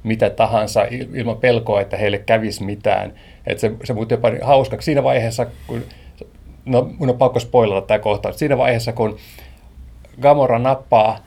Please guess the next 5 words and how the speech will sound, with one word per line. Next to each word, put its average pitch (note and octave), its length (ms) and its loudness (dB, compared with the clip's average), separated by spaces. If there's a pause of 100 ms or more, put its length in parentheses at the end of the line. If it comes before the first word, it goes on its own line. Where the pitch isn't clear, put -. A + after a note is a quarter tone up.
(460)
ö, A2+ 300 -4 (680)
maahan C3+ 580 2
tai A#2 200 -2
planeetalle B2+ 400 2
syöksyneen A2+ 760 0